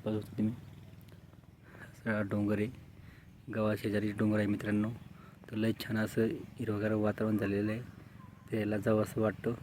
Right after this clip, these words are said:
पण आपल्याला ट-, कामाकामात वेळेत ब-, वेळ भेटत नाही मित्रांनो, म्हणून ते राहून गेलेलं आहे. तर आपण एका दिवशी निवांत वेळ काढून जाणार आहे पाहायला.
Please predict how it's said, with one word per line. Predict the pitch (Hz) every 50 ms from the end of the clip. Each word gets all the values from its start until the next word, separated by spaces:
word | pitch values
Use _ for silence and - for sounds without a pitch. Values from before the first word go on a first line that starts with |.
| - -
पण | 113 110
आपल्याला | 107 104 - 110 107 104 -
ट-, | - - - - - - - - - - - - - - - -
कामाकामात | 117 110 107 110 107 104 - 113 110 107 107 - - - - - - - - - - - - - - - - - - -
वेळेत | 110 110 117 117 113
ब-, | 110 113 131 135 - -
वेळ | 113 107 110 117 120 113
भेटत | 104 98 95 98 - -
नाही | 110 110
मित्रांनो, | 107 104 - 107 107 104 107 117 127 - - - - - - - - - - - - - - - -
म्हणून | 117 113 110 113 113 113
ते | 110 - 123 120
राहून | 113 110 104 101 104 104
गेलेलं | 107 113 113 113 110
आहे. | 110 107 113 135 - - - - - - - - - - - - - - - - - - -
तर | 123
आपण | 117 113 110 - - 117 117
एका | 120 117 - 127
दिवशी | 113 113 113 110 117
निवांत | 113 113 113 113 113 107 -
वेळ | 117 113 113 113 110
काढून | - 113 107 107 107 104
जाणार | 107 107 110 110
आहे | 107 101 104 - - - -
पाहायला. | 113 107 104 104 107 110